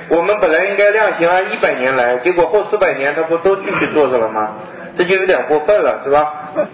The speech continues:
如果他能活到五百岁，我们给他量刑按一百岁，那不判无期，而是判一百年。一百年的结果是，这个人到了一百岁以后，如果还能活四百岁，他是在外边过的。所以这种法律你听着好笑，其实是有远见的，听懂了吧？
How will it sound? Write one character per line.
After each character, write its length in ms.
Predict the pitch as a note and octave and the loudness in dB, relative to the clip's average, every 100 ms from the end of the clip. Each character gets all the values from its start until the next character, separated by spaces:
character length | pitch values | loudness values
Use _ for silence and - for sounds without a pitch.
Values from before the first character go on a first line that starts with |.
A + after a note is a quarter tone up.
| - - - | -12 -8 2
如 140 | A3+ | 4
果 120 | A#3 | 4
他 140 | G#3 A3 | 2 2
能 160 | A3 | 2
活 120 | F#3+ | 2
到 120 | G3+ G#3 | 2 2
五 140 | G#3 | 2
百 180 | G#3+ G#3 | 2 0
岁， 180 | F#3 F3+ | 2 0
我 80 | |
们 80 | F#3 | 2
给 100 | F#3 | 0
他 80 | E3 | 2
量 220 | E3+ F#3 | 2 2
刑 80 | E3 | 2
按 200 | E3+ F#3 | 0 0
一 20 | |
百 220 | F#3+ D3+ - | 0 0 0
岁， 160 | D#3+ D3+ | 0 0
那 100 | F3+ | 0
不 160 | F3 E3 | 0 0
判 320 | G#3 G#3 - | 2 2 2
无 80 | D#3 | -2
期， 260 | - D3+ | 0 2
而 100 | C3+ | 2
是 100 | C3+ | 2
判 260 | D3 D#3+ F#3 | 2 0 0
一 40 | |
百 240 | G#3 D3+ A#2+ | -2 -2 0
年。 240 | A2+ A#2 B2 - - - | -2 -2 -4 -8 -18 -6
一 120 | G#3 | -2
百 140 | G3 D#3+ | 0 0
年 180 | D3+ | 0
的 80 | E3+ | 0
结 140 | E3 E3+ | 0 2
果 160 | D#3+ C3+ | 2 2
是， 120 | D3+ | 0
这 100 | F3 | 0
个 140 | D#3+ | 2
人 320 | C3+ B2 C3+ C3+ - - - | 4 4 2 -2 -6 -12 0
到 100 | F#3 | 0
了 100 | F3+ | 2
一 80 | F#3 | 0
百 180 | F3 B2+ | -2 -2
岁 140 | E3 D#3 | -2 -2
以 100 | C3 | 0
后， 500 | C3 D3+ C3+ B2 - | 0 2 0 -4 -2
如 120 | E3+ | 2
果 140 | F3+ D3 | 2 2
还 120 | D#3 | 2
能 180 | F3 E3 | 0 0
活 160 | D#3+ D#3+ | 2 0
四 80 | - | 0
百 160 | D#3 A#2+ | 0 0
岁， 120 | C#3 C3+ | 0 0
他 100 | C3 | 0
是 120 | C3+ | 0
在 120 | C#3+ | 0
外 220 | C#3+ E3+ F3+ | 2 2 2
边 160 | A#2 A2 | 0 0
过 140 | B2 | 0
的。 180 | G#2+ G#2+ - - - | 0 -2 -6 -8 -2
所 100 | F3 | 0
以 20 | |
这 120 | G#3 | 2
种 160 | G3 G#3 | 2 2
法 120 | - | 2
律 100 | D3+ D#3+ | 0 0
你 100 | C3+ | -2
听 220 | D3 E3+ | 0 0
着 80 | F3 | 0
好 160 | - A2+ | 0 0
笑， 180 | D3 C#3 - | 2 0 0
其 80 | D3+ | -4
实 160 | D#3 | -2
是 120 | E3 | 2
有 160 | C#3+ D3 | 2 4
远 260 | D#3 A2+ A2 | 2 0 0
见 200 | C#3 B2 | -2 0
的， 100 | A2+ | -2
听 180 | D#3 | 0
懂 100 | E3 | 2
了 80 | C3 | 2
吧？ 240 | A2+ B2 | 2 0